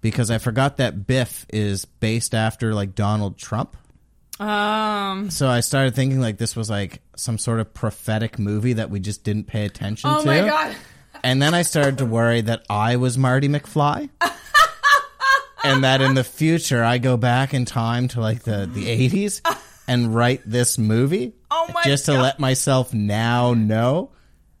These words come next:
Speaker 1: that I'm going to time travel and we have to stop Trump.
Speaker 2: Oh my
Speaker 1: So I had
Speaker 2: God.
Speaker 1: this panic attack through the, 'cause I thought everyone was in on it. <laughs> Like, I thought,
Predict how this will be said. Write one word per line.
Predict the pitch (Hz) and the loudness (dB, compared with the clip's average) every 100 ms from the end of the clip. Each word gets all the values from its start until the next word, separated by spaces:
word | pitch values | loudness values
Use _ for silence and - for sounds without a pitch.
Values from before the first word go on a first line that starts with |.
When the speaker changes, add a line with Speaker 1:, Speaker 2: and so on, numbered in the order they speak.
| _ _ _ _ - | _ _ _ _ -2
Speaker 1:
that | 120 117 - _ _ 113 | 0 0 -4 _ _ -2
I'm | 113 | 0
going | 113 117 | 2 2
to | 107 | 0
time | - 113 113 117 | 0 0 0 -2
travel | - 120 123 127 | 0 0 2 0
and | |
we | 113 | 0
have | 113 110 - | 0 -4 -4
to | |
stop | 113 - 110 107 | -8 -4 -4 -4
Trump. | - - 113 143 - _ - | -10 -4 -4 -4 -10 _ -12
Speaker 2:
Oh | |
my | 185 | -10
Speaker 1:
So | 170 143 | -6 -2
I | 127 | 0
had | 123 147 | 2 2
Speaker 2:
God. | 139 | 0
Speaker 1:
this | 127 | -2
panic | - - 135 175 208 139 | -4 -2 0 0 0 -2
attack | - 110 101 - | -4 -4 -4 -4
through | 113 | -6
the, | 110 | -6
'cause | - 127 | -4 -2
I | 139 | 0
thought | 185 135 | 2 2
everyone | 113 120 113 101 | 0 0 0 0
was | 95 90 | -4 -4
in | 104 113 | -4 -4
on | 85 65 | -6 -12
it. | - | -12
<laughs> | - | -6
Like, | 123 | -2
I | 160 | 0
thought, | 139 | 2